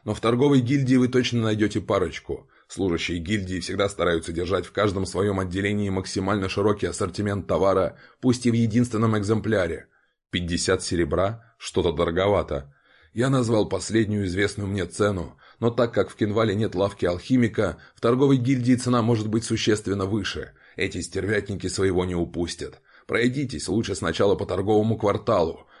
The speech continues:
Вдруг у травницы или заезжих купцов, торгующих лечебными мазями, целебными настойками и противоядиями, тоже найдётся один катализатор. Только остерегайтесь подделки. Этот эликсир должен быть очень кислым на вкус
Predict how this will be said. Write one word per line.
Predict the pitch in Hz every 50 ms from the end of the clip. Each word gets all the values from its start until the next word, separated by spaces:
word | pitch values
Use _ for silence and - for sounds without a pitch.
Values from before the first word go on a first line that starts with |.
| _ _
Вдруг | 95 110 147 165 143 -
у | 98 87
травницы | - - 117 117 113 110 107 101 85 - 87 82
или | 90 87
заезжих | 92 98 107 117 123 113 98 95 87
купцов, | - - 101 85 - - 110 113 107
торгующих | - 95 95 95 104 113 113 110 - 110 - -
лечебными | 98 85 - 127 120 113 110 101 98
мазями, | 92 110 113 120 107 113 113 110 107 101 98 - - - _
целебными | - - 131 143 131 127 117 117
настойками | 113 107 104 - - 123 123 123 123 120 120
и | 120 110 117 135
противоядиями, | 123 - 104 107 - 107 92 85 107 120 117 117 104 117 113 110 113 110 104 101 - - - _ _
тоже | - 151 143 123 123
найдётся | 101 92 95 95 101 98 92 - 90
один | 85 90 92 95
катализатор. | - 98 82 92 87 87 90 90 98 95 87 71 78 78 - - _ _
Только | - 113 113 117 - 98
остерегайтесь | 85 - - 87 95 95 90 95 87 78 71 78 -
подделки. | - - 87 85 85 85 87 87 78 78 - - 73 - - _ _ _ _
Этот | - 85 95 101 92 87
эликсир | 87 87 82 - - 120 107 98
должен | 95 98 101 95 98 95
быть | 101 98 113
очень | 107 107 - 98 92 90
кислым | - 107 107 - - 107 104 95
на | 90 85
вкус | - - 123 123 113 - -